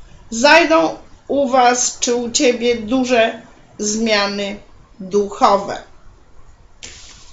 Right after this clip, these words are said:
Masz bardzo ładną kartę, Strzelcu Lwie i Baranie. Mam nadzieję, że ta wiadomość o ciąży jest bardzo dobrą wiadomością dla ciebie. No i ostatnią kartą jest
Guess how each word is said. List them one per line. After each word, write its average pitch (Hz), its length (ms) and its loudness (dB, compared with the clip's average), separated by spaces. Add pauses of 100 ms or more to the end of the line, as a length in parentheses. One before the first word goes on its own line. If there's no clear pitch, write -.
(140)
Masz 254 240 0
bardzo 262 460 -2
ładną 269 420 -2
kartę, 285 460 0
Strzelcu 233 600 -2
Lwie 214 260 -4
i 214 80 -6
Baranie. 202 600 -2 (640)
Mam 247 240 2
nadzieję, 254 460 -2
że 240 180 -4
ta 247 380 0 (360)
wiadomość 247 760 2
o 240 140 -4
ciąży 240 420 -2
jest 233 260 -4
bardzo 226 480 0
dobrą 226 400 -2
wiadomością 190 760 -4
dla 165 180 -6
ciebie. 160 400 -8 (1400)
No 294 300 6
i 311 140 0
ostatnią 269 600 2
kartą 294 500 2
jest 233 500 -2